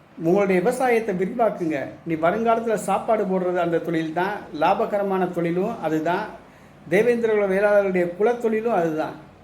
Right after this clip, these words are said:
தேவேந்திரகுல வேளாளர்கள் தங்களுடைய குலத்தொழிலை விரிவாக்க வேண்டும், இம்ப்ரூவ் பண்ணணும். அப்படின்னா நீங்க விவசாயத்தை கைவிட்டுட்டு ஓடக்கூடாது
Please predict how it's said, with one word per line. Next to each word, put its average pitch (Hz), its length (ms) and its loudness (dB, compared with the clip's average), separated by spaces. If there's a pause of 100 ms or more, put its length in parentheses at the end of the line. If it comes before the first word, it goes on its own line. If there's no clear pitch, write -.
(500)
தேவேந்திரகுல 220 540 2
வேளாளர்கள் 202 600 0
தங்களுடைய 180 400 2
குலத்தொழிலை 214 600 0 (560)
விரிவாக்க 220 520 2
வேண்டும், 185 440 2
இம்ப்ரூவ் 190 420 0
பண்ணணும். 143 340 -2 (1400)
அப்படின்னா 214 360 2
நீங்க 208 180 2
விவசாயத்தை 220 480 2
கைவிட்டுட்டு 185 520 0
ஓடக்கூடாது 175 520 0